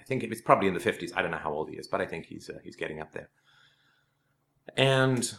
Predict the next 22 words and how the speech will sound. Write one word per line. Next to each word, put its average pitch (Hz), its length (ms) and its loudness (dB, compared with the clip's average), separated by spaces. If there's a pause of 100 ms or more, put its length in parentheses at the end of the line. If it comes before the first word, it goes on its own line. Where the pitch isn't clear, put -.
(600)
it - 60 -8
was 131 140 0
either 123 320 8
the 110 160 -2
late 127 180 4
fifties, 98 260 -4
probably 92 240 0
early 90 200 -2
sixties. - 560 -10 (880)
He 127 100 -4
talks 151 300 2
about 95 380 4
his 104 180 -4
father, 127 540 2 (640)
who 117 500 4
was 101 420 4
a - 40 -2
factory 117 340 0
worker 85 320 -2
at - 100 -14
G 80 200 -8
M, 76 220 -12